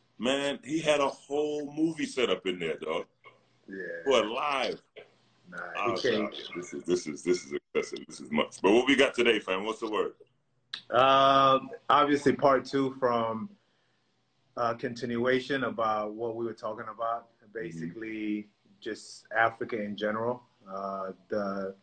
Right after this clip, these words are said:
Speaker 2: the importance. Let's, let's talk about the importance of not African basketball, but Africa in general, investing in Africa, the growth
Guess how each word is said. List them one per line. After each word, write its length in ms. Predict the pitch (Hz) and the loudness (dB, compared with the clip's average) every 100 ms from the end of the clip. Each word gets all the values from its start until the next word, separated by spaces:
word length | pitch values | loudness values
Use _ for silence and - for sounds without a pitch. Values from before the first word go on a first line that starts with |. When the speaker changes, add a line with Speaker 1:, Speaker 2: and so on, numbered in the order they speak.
| _ - _ _ _ - | _ -20 _ _ _ -4
Speaker 2:
the 140 | 120 | -4
importance. 600 | 117 117 156 143 113 101 | -4 2 4 4 -2 -2
Let's, 220 | 131 135 143 | 0 0 2
let's 240 | 151 151 | 2 2
talk 220 | 165 147 | 2 0
about 300 | 139 123 117 | 2 -2 -4
the 80 | 117 | -4
importance 520 | 117 117 127 117 110 117 | -8 -8 -10 -10 -10 -10
of 240 | 107 104 _ _ 120 | -10 -10 _ _ -14
not 280 | 123 127 120 117 | -4 -4 -4 -10
African 400 | 117 117 117 113 | -12 -12 -18 -12
basketball, 600 | 113 113 113 107 104 101 | -8 -8 -10 -14 -12 -10
but 220 | 107 101 98 _ _ _ - | -10 -10 -12 _ _ _ -8
Africa 440 | 120 127 127 123 | -4 -4 -6 -12
in 140 | 110 107 | -12 -8
general, 420 | 113 104 98 87 98 | -6 -6 -10 -14 -14
investing 500 | 104 120 117 120 113 | -6 0 0 0 -6
in 100 | 107 | -2
Africa, 360 | 107 - 117 | -2 -4 -8
the 120 | 110 | -6
growth 460 | 113 117 127 123 117 | -6 2 4 4 2